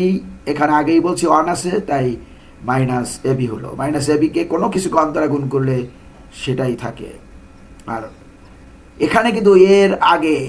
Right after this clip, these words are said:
A, A into B কিন্তু ধনাত্মক প্লাস, তাই প্লাসে মাইনাসে মাইনাস হয়ে গেল। তাহলে B into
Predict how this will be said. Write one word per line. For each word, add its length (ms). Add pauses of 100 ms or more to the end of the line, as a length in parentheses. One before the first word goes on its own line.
(140)
A, 20 (240)
A 20 (120)
into 260
B 20 (160)
কিন্তু 200 (100)
ধনাত্মক 480
প্লাস, 280 (440)
তাই 180
প্লাসে 300
মাইনাসে 280 (140)
মাইনাস 300
হয়ে 160
গেল। 120 (880)
তাহলে 220
B 20 (220)
into 260